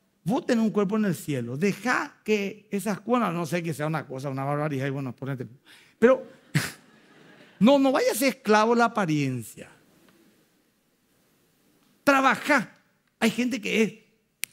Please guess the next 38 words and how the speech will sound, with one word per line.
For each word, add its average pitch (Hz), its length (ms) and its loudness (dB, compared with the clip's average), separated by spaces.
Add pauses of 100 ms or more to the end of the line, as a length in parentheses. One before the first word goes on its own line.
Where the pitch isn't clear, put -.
(140)
"Yo 208 200 2
quiero 196 240 0
progresar", 170 520 -2
te 143 100 -14
dice. - 200 -20 (220)
Emprendedor. 170 760 4 (200)
No 196 80 2
le 214 100 4
puede 254 200 2
pedir 226 180 2
al 190 120 2
tipo 180 220 0
que 180 80 -4
ande 160 380 -2
descalzo. 139 580 -4 (180)
El 226 120 4
emprendedor 247 460 4
tiene, 285 200 -2 (140)
y 240 40 0
Dios 233 240 2
le 240 120 6
da 214 320 2
don 196 260 2
de 220 80 2
riqueza. 190 500 -4 (220)
Y 220 120 -2
que 269 140 0
genere 262 440 4
su 453 100 -6
riqueza, 214 380 2
que 240 100 -4
trabaje, 220 460 0 (640)
que 285 100 6
lo 302 120 6
disfrute, - 840 0
pero 170 220 -4
que 170 280 -2
sea 165 480 -4